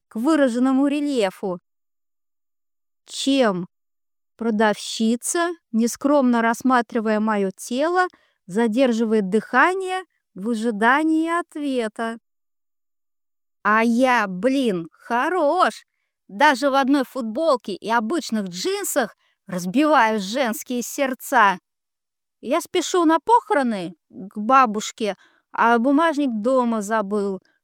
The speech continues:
Может, у вас какой-нибудь старый букетик завалялся, который вы собирались выбросить? Не нужно совсем. Мертвым вроде как все равно, а с пустыми руками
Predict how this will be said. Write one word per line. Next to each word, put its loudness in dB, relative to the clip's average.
Может, 2
у -2
вас 0
какой-нибудь -2
старый 2
букетик -4
завалялся, 2
который 0
вы 2
собирались 2
выбросить? -4
Не 2
нужно 2
совсем. -2
Мертвым 4
вроде 0
как -2
все -8
равно, 0
а -2
с -8
пустыми 0
руками 2